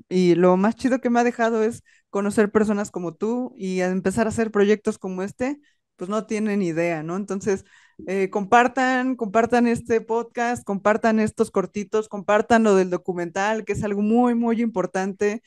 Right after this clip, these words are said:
Este, cualquier cosa que necesiten, que el Toma-, Tamara o yo las podamos ayudar, contáctenos. Eh, si eres una chica que está viendo este podcast y, pues,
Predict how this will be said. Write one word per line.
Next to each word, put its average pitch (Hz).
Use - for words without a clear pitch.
Este, 175
cualquier 226
cosa 220
que 190
necesiten, 190
que 170
el 165
Toma-, 180
Tamara 196
o 196
yo 196
las 196
podamos 190
ayudar, 175
contáctenos. 202
Eh, 180
si 196
eres 208
una 196
chica 214
que 190
está 190
viendo 190
este 180
podcast 180
y, 170
pues, -